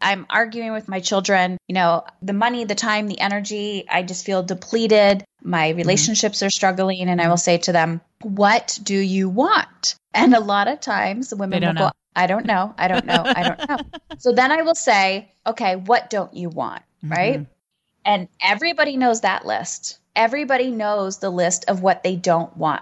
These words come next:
Speaker 1: "I don't want to be exhausted. I don't want to be yelling. I don't want to feel like I'm go, go, go, go, go." And so when people are really stuck in the "I don't know what I want," we have to stop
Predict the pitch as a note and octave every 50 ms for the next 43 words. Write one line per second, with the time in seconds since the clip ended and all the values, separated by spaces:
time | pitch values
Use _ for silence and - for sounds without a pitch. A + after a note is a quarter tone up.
0 | - - G#3+ A3 G3+ F3+ G3+ G3+ G3+ - - A3+ A#3 A#3 A3+ A#3+ A#3 A3+ G#3+ -
1 | G#3 E3 D#3+ F3 - - F3+ E3 - - F#3 E3 G3 G#3+ G#3 G3 - - A3+ A#3+
2 | A3+ A#3+ A3 G3+ G3 F#3+ E3+ E3+ E3+ E3+ E3 E3+ E3 - _ - G3+ G3+ F3+ A3
3 | G#3+ G3+ G3 F3 - B3 B3 B3 A#3+ - - A3 A3 G#3+ G#3+ G#3+ G3+ G3 G3 F#3+
4 | F#3+ F#3+ F#3 F#3+ F#3+ F#3 F#3 F3+ F3+ F3+ F3 F#3 F3 F3 F3 F3 E3 D#3+ E3 -
5 | D#3+ B2 F#2 E2 - - _ _ - - A#3 A3 - C4 B3 A#3+ A#3+ A3+ A3+ A#3
6 | B3+ B3+ B3 A#3+ B3 B3+ C4 - E4+ F4 F4+ F4+ D#4 B3 G#3+ G3 F#3+ G3 G3 G#3
7 | A3 G#3+ - - - - - F3+ D3 F3+ G3 - - - G#3 G3 F#3+ F#3+ F3+ E3+
8 | - - - F#3 F#3+ F#3 G3 G#3+ A3 G#3+ G3+ G3 - - G3+ G3 F#3 F#3 F#3 G3
9 | F#3 F#3 F3 E3+ D#3+ E3+ D#3+ E3 E3 E3 F3 G3 - - G3 G3+ G3 F#3 F3+ -
10 | - F3 - - - - - F3+ D#3+ E3+ G#3 D4 A4 - _ _ _